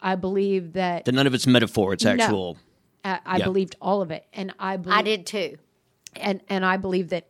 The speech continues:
Speaker 1: s-, sex outside of marriage was terrible. I believed homosexuals were going to hell. I believed,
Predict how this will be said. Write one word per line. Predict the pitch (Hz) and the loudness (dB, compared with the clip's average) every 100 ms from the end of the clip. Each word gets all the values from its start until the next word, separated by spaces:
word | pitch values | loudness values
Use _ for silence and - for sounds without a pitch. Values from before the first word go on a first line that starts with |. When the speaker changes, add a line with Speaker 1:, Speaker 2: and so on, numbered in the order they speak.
| - | -10
Speaker 1:
s-, | - - _ _ _ | -8 -8 _ _ _
sex | - - 208 190 - | -10 -6 -4 -4 -4
outside | 180 - - 175 180 175 | -4 -6 -8 -2 -2 -2
of | 165 | -4
marriage | 175 180 170 170 | -4 -2 -2 -4
was | 147 | -10
terrible. | - - 180 170 160 156 | -6 -2 0 0 -4 -8
I | 160 | -8
believed | 175 170 165 | -8 -8 -8
homosexuals | - 190 180 180 - 175 175 156 | -8 -6 -4 -6 -6 -4 -4 -2
were | |
going | 151 175 165 160 | -2 -2 -2 -6
to | |
hell. | - - 175 147 - | -14 -12 -10 -10 -6
I | 185 | -4
believed, | 185 196 202 190 | -2 0 0 -2